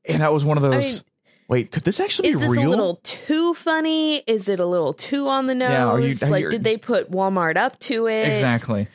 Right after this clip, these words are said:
Speaker 1: And, like, I'm with you that some of those leaks, like Horizon seven or something, like, or Horizon ten.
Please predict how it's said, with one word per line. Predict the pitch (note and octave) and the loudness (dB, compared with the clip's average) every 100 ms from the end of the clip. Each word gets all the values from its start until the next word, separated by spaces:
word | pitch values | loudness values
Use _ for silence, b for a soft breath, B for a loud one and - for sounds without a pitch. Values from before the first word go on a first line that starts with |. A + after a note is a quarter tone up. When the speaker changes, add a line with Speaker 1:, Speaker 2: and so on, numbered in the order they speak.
| b b b | b b b
Speaker 1:
And, | - C#3 | -2 0
like, | A2+ C3 B2+ C#3+ - _ - | 2 0 -2 -6 -10 _ -4
I'm | C#3 | 0
with | C#3+ C#3 | 0 0
you | A#2+ | 0
that | A#2 - | 0 0
some | C#3 C3 | 0 2
of | |
those | A#2+ A2 | 0 0
leaks, | A2 A2+ - | 0 -2 -2
like | G#2 G#2 G2+ - - - | 0 -2 -2 -12 -20 -6
Horizon | B2+ A2 A2 A#2+ A#2+ A2+ A2+ A2 G#2+ _ _ - | -2 0 2 0 0 2 2 0 -4 _ _ -10
seven | - - A#2+ B2 C#3 C#3+ | -4 -2 0 0 0 0
or | C3 | -2
something, | B2 C#3+ | -2 -2
like, | C3 | -2
or | B2 | -2
Horizon | A#2+ A#2 A#2+ A#2 A2+ | 0 0 2 0 -2
ten. | - A2+ A#2+ C3+ D3 | -2 0 0 0 -4